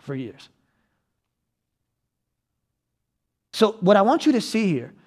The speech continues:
is that even though the word enemy seems so impractical on the surface, and you're like, "Nah, I don't, I don't really have enemies. I'm, I don't really have conflict." The reality is you have more conflict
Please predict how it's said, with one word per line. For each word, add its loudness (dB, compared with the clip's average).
is 2
that 4
even 2
though 6
the 4
word 0
enemy 0
seems -4
so 2
impractical -2
on -6
the -12
surface, -10
and -2
you're 2
like, -2
"Nah, 2
I 2
don't, 0
I 4
don't 0
really -12
have -12
enemies. -10
I'm, 0
I 4
don't 2
really -8
have -12
conflict." -12
The -6
reality 0
is -4
you 0
have 2
more -4
conflict -10